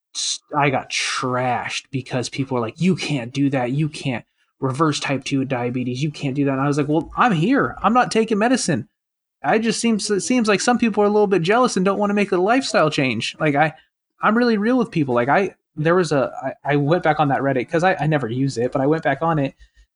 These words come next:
uh, a couple days later and I saw someone making a post and they made it really public. They're like, "I am so sick and tired of people talking about how you can reverse type two diabetes and how you can beat it." And I was like, "There's, if you Google, 'Can you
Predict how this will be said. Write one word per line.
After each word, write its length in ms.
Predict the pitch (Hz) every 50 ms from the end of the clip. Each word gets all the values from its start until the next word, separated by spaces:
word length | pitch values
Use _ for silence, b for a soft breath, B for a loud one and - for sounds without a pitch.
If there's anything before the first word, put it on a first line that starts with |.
| _ -
uh, 240 | 151 135 131 120 -
a 80 | 143 135
couple 220 | - 160 147 151
days 180 | 147 143 131 131
later 200 | 139 147 147 143
and 80 | 123
I 60 | 120 123
saw 180 | - - 139 131
someone 320 | - - 139 131 127 120 - -
making 240 | 143 135 - 139 131
a 60 | 123
post 420 | - - 135 135 135 - - - _ 147
and 100 | 139 131
they 80 | 127
made 140 | 135 135 131
it 80 | - 135
really 180 | 135 131 127
public. 320 | - - 147 139 139 123 123
They're 100 | 120 113
like, 100 | - _ b b b b b _ -
"I 140 | 135 135 151
am 120 | 147 127
so 200 | - - 160 151
sick 260 | 143 - - 160 -
and 100 | 143 123
tired 300 | - - 143 139 143 131
of 80 | 127 -
people 260 | - 156 147 - -
talking 400 | - - 160 139 139 - - 139
about 180 | - 135 113 -
how 140 | - 147
you 200 | 143 147 147 143
can 160 | 143 - 135 131
reverse 340 | 127 127 139 143 143 139
type 300 | - - - 139 143 139
two 160 | - - 143 139
diabetes 680 | 139 127 123 127 131 147 147 143 139 139 139 135 127
and 120 | 120 110 - _ _ _ _ _ _
how 140 | - - 147
you 180 | 147 151 151 139
can 160 | - 135 123
beat 200 | 123 143 160 151
it." 60 | 143
And 140 | 127 120 123
I 80 | 127 127
was 180 | 127 123 -
like, 160 | 120 113 113 _ _ _ _ _ _ _ _ _ -
"There's, 440 | 160 156 180 220 254 277 254 196 - -
if 180 | - 180 170 151
you 160 | 175 233 254
Google, 640 | 185 151 135 156 196 220 202 214 196 170 151 135 - -
'Can 260 | - 180 175 180 180
you 260 | 180 180 156 143 143